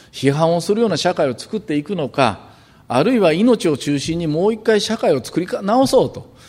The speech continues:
そういうふうにもう一回悔い改めた社会を作るのか、そこが今私たちは問われているわけです。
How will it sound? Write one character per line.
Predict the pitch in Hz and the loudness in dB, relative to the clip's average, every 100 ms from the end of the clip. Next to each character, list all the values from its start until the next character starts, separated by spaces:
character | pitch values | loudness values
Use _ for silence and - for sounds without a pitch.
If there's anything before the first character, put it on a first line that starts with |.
| - | -20
そ | - - 165 240 | -12 -2 2 2
う | 254 | 2
い | 262 | 0
う | 233 | 0
ふ | 262 | -2
う | 190 | -2
に | 170 185 104 - - - - _ - | 2 2 2 -4 -18 -20 -20 _ 0
も | 120 175 | 6 8
う | 277 | 6
一 | 269 | 6
回 | 269 | 4
悔 | - 139 151 | 6 4 4
い | 170 | 4
改 | 233 | 4
め | 208 | 2
た | 131 | 0
社 | 113 156 | 0 0
会 | 139 123 120 | 0 0 2
を | 151 120 101 - | 2 2 -2 -10
作 | - - | -8 -2
る | 240 | 2
の | 170 82 | 2 0
か、 | 98 - - - - - | -4 -10 -16 -20 -20 -20
そ | - 147 | -14 -10
こ | - 302 | -8 -4
が | 202 | 0
今 | 156 131 104 90 - - | 2 2 0 -6 -16 -16
私 | 101 117 113 | -6 -4 -4
た | 107 | -6
ち | 131 | -4
は | 131 | -6
問 | - 113 | -4 -2
わ | 123 | -2
れ | 117 | -2
て | 117 | -2
い | 117 | -4
る | 113 117 | -4 -4
わ | 110 104 | -6 -8
け | |
で | 90 92 | -10 -14
す。 | - | -20